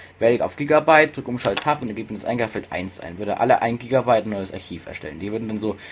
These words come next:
aus den sieben Z null null eins, null null zwei, die können auch andere Archive entpacken, wo man einfach nur das erste nehmen, entpacken und er fügt das automatisch zusammen.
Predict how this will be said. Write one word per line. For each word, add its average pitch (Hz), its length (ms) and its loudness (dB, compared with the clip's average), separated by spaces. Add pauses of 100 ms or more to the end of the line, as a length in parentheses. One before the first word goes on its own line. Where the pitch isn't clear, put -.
(180)
aus 107 160 -4
den 113 180 -4
sieben 123 300 0
Z - 180 -2
null 123 220 2
null 104 180 -2
eins, 143 460 6
null 107 140 -4
null 101 120 -2
zwei, 131 420 2 (360)
die 107 60 -10
können 127 180 2
auch 120 100 0
andere 131 200 4
Archive 107 260 -2
entpacken, 139 380 0
wo 117 100 -2
man 113 80 -8
einfach 113 160 -4
nur 104 100 -4
das 98 140 -14
erste 104 400 0
nehmen, 143 340 -2
entpacken 110 460 -2
und 107 80 -6
er 101 40 -8
fügt 107 220 -12
das - 120 -12
automatisch 85 420 -8
zusammen. - 340 -12